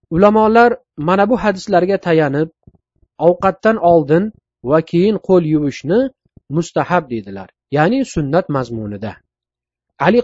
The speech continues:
Qori hadisdan yana bir ajoyib istinbot qilib aytadilar. Payg'ambar sallallohu alayhi va sallam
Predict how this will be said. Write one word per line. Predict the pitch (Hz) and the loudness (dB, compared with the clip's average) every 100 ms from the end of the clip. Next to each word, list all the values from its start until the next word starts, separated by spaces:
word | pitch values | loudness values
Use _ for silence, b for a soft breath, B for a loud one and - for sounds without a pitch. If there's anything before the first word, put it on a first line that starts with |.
| 214 | 4
Qori | 214 262 190 | 4 4 0
hadisdan | 196 185 - 220 190 | -2 -2 0 0 2
yana | 220 220 | 0 0
bir | 202 180 | 0 2
ajoyib | 170 180 240 196 | 2 2 0 -6
istinbot | - 175 170 165 | -4 0 0 -2
qilib | 170 165 151 | -2 -2 -2
aytadilar. | 147 143 165 170 170 _ _ _ _ _ | -4 -2 0 0 -2 _ _ _ _ _
Payg'ambar | 165 170 185 226 | 2 4 4 2
sallallohu | 233 214 208 220 214 208 | 2 0 2 0 2 2
alayhi | 208 190 | 2 2
va | |
sallam | 185 190 185 180 220 | 0 0 0 2 0